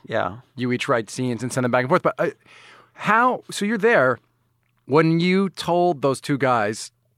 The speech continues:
Speaker 2: you showed it to them.
Speaker 1: Yeah, Jeff and Brad.
Speaker 2: What happened to their, with that? You got to do that kind of surprise thing like you
Speaker 1: Yeah.
Speaker 2: used to do to Gertz.
Speaker 1: Yeah.
Speaker 2: I mean, so what happened?
Speaker 1: I honestly think,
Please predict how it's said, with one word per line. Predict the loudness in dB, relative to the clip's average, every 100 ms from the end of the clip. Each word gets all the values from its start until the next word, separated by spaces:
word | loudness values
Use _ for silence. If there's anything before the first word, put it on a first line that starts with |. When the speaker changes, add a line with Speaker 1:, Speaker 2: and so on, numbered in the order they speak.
| _ _ -8
Speaker 2:
you | -6
showed | 0 2 0
it | -2
to | -2
them. | 0
Speaker 1:
Yeah, | 0 -2 _
Jeff | -4 -2
and | 0
Brad. | 0 4
Speaker 2:
What | 4 4
happened | 2 0 2
to |
their, | 2 2
with | 2
that? | 2 2 2
You |
got | 4 4
to | 2
do | 0
that | 0 2
kind | 2
of | 2
surprise | 2 4 4 4
thing | 2
like | 2
you | 4
Speaker 1:
Yeah. | 4
Speaker 2:
used | 4
to | 4
do | 2
to |
Gertz. | 4 6 4 2 -8
Speaker 1:
Yeah. | -2 2 2 2
Speaker 2:
I | 2
mean, | 2
so | 2
what | 2 4
happened? | 4 2 -2 -6 -2
Speaker 1:
I | 2 4
honestly | 6 6 6 2 0 -2
think, | 0 0 0 -2